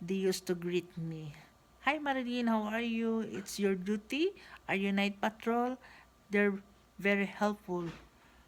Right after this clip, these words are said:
Okay, thank you. I saw you watching my videos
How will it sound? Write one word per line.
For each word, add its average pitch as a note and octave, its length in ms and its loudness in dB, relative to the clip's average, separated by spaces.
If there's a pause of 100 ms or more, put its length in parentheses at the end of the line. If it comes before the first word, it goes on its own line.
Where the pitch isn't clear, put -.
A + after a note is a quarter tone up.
(140)
Okay, G#3+ 680 -4 (160)
thank A3+ 280 0
you. A3 460 0 (640)
I F3+ 280 -2
saw A3 240 2
you G#3 320 2 (120)
watching F#3 680 -2 (240)
my F3 200 -2
videos F3+ 880 0